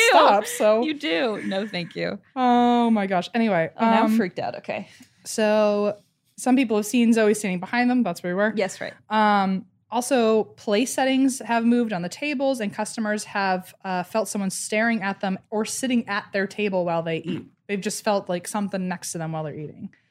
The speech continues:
Speaker 2: There's just, like, another person
Speaker 1: Just
Speaker 2: there?
Speaker 1: like an, like an, yeah, some weird ominous feeling at your
Speaker 2: Okay, not to
Speaker 1: table.
Speaker 2: derail one more time, but I was listening to Jim Harold's Campfire,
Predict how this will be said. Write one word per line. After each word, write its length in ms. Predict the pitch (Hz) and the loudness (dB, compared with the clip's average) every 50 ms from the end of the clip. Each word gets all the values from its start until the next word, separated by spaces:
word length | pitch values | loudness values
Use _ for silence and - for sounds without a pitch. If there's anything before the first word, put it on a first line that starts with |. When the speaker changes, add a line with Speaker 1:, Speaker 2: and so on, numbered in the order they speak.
| _ - | _ -8
Speaker 2:
There's 140 | 233 226 202 | -6 -6 -6
just, 140 | 214 220 - | -6 -6 -6
like, 120 | 226 - | -4 -4
another 200 | 196 190 185 185 | -2 -2 -2 -2
person 300 | 185 - - 180 185 - - 226 | -2 0 0 0 0 0 0 0
Speaker 1:
Just 80 | 202 | 2
Speaker 2:
there? 100 | 214 247 | 2 2
Speaker 1:
like 120 | - - - | 0 0 0
an, 160 | 196 196 185 - - | -2 -4 -4 -6 -6
like 160 | 185 180 - | -6 -4 -4
an, 300 | 190 180 175 170 156 - _ _ _ _ _ _ _ _ | -4 -4 -4 -6 -8 -12 _ _ _ _ _ _ _ _
yeah, 280 | - 233 226 185 156 170 - _ _ _ _ _ _ _ _ _ - | -6 -4 -4 -4 -4 -8 -12 _ _ _ _ _ _ _ _ _ -16
some 200 | - - 226 214 | -8 -4 -2 0
weird 220 | 208 208 214 220 214 | 2 2 2 2 2
ominous 520 | 190 180 180 185 196 196 190 185 - - | 0 -2 -2 -2 -2 -4 -4 -4 -6 -8
feeling 360 | - 208 190 190 185 170 170 165 | -6 -6 -6 -4 -4 -4 -6 -6
at 80 | 160 | -4
your 80 | - - | -4 -4
Speaker 2:
Okay, 140 | 170 - - | -2 -2 -2
not 180 | 208 208 214 | 0 0 0
to 40 | - 277 | -2 -4
Speaker 1:
table. 100 | 208 202 | -4 -4
Speaker 2:
derail 320 | 208 202 190 185 180 180 | -4 -4 -2 -2 -2 -2
one 100 | 180 175 | -2 -4
more 80 | 180 190 | -4 -4
time, 200 | - 202 180 180 | -4 -4 -4 -4
but 80 | 185 | -4
I 40 | 175 | -4
was 120 | 180 180 | -6 -6
listening 220 | 196 202 - 208 202 | -8 -8 -6 -6 -6
to 40 | 190 | -6
Jim 160 | - 190 202 | -6 -6 -6
Harold's 240 | 202 185 175 185 - | -6 -6 -6 -8 -8
Campfire, 400 | - 190 170 - 175 165 175 | -8 -8 -6 -4 -2 -4 -4